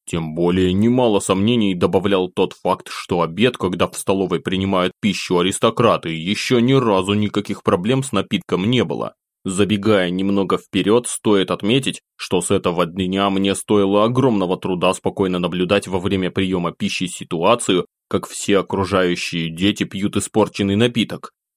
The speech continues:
Своим соседям, несмотря на их огромное недовольство, пить эту пакость я запретил. Пришлось долго и обстоятельно беседовать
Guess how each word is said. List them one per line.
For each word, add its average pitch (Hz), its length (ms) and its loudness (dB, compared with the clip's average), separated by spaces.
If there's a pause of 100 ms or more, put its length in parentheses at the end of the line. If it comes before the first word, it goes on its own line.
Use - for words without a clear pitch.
(240)
Своим 78 480 -8
соседям, 95 600 0
несмотря 95 500 0
на 90 80 -2
их 90 140 -4
огромное 92 440 0
недовольство, 87 640 0
пить 95 220 -4
эту 98 160 0
пакость - 480 -2
я 98 120 4
запретил. 104 600 -2 (320)
Пришлось 131 640 2
долго 110 420 2
и 98 80 2
обстоятельно 95 800 0
беседовать 90 760 0